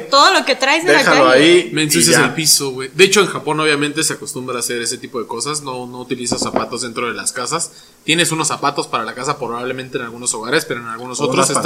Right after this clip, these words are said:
Speaker 2: pantuflas, tal vez.
Speaker 3: o unas pantuflas, en algunos otros estás totalmente descalzo, en calcetines y así. Y a mí me parece una muy buena idea. Cuando ya viva solo, porque completamente te veo con dos roomies que les vale madre,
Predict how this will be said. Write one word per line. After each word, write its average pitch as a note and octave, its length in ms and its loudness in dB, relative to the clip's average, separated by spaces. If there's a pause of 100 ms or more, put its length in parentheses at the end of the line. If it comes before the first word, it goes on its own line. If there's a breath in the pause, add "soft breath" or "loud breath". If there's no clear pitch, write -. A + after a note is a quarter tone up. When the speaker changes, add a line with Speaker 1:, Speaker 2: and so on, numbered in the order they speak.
Speaker 2:
pantuflas, D3 340 0
tal A#2+ 160 -4
vez. B2 100 -2
Speaker 3:
o D#3 40 4
unas E3+ 160 4
pantuflas, E3+ 320 -2
en - 60 -
algunos F3 240 2
otros F#3 200 0
estás D#3 260 0
totalmente D3+ 440 -2
descalzo, D3+ 420 0
en D3 60 -4
calcetines B2+ 560 -6
y B2 40 -2
así. D3+ 180 -6 (280 loud breath)
Y C#3+ 80 -2
a - 40 4
mí E3+ 40 6
me F3+ 60 4
parece D3 260 4
una D#3+ 120 0
muy D#3+ 120 0
buena D#3 220 2
idea. D#3 240 2
Cuando C#3+ 320 0
ya D3+ 220 2
viva E3+ 340 6
solo, D#3+ 280 4
porque C#3 120 -2
completamente D3+ 440 -2
te E3 120 2
veo D3+ 120 6
con C3 140 0
dos C3+ 160 4
roomies D3 240 4
que B2+ 60 -6
les A2 100 -10
vale - 220 2
madre, B2+ 320 0